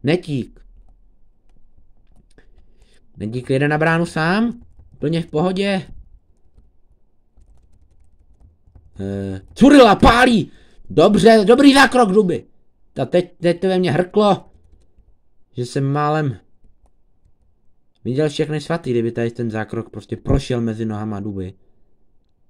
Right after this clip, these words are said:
Černošek. A málem tady byl gól!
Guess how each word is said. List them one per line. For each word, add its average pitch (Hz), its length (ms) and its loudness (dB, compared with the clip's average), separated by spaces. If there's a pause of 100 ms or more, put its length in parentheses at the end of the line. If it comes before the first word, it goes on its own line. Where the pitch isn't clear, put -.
(140)
Černošek. 143 760 -4 (2500)
A 175 160 -2
málem 240 400 6
tady 262 160 4
byl 269 180 0
gól! 269 540 4